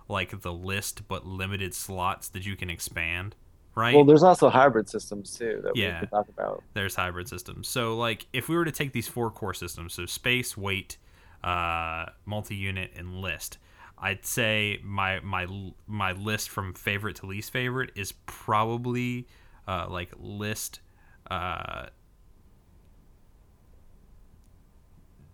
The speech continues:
Speaker 1: space, weight, multi-unit, depending on the game. Like,
Speaker 2: Okay.
Speaker 1: 'cause if it's Fire Emblem, then the multi-unit goes up to number two, 'cause Fire Emblem does it well,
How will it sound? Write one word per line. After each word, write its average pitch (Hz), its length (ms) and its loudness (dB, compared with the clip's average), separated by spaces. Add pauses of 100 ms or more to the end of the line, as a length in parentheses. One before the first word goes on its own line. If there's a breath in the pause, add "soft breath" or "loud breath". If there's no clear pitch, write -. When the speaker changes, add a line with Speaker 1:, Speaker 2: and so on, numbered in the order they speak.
(760)
Speaker 1:
space, - 760 0
weight, 123 360 -2
multi-unit, 170 760 -4 (680)
depending 165 380 0
on 170 100 0
the 170 80 0
game. 196 400 -2 (320)
Like, 131 260 0
Speaker 2:
Okay. 113 240 8
Speaker 1:
'cause 120 260 -2
if 151 140 4
it's 143 160 -2
Fire 220 280 4
Emblem, 233 340 -4
then 135 260 0
the 113 100 2
multi-unit 113 540 0
goes 113 180 0
up 110 80 -8
to 117 60 -4
number 107 200 0
two, 131 340 -2 (100)
'cause 104 180 -2
Fire 107 200 4
Emblem 104 260 0
does 101 180 0
it 101 160 -6
well, 95 380 -4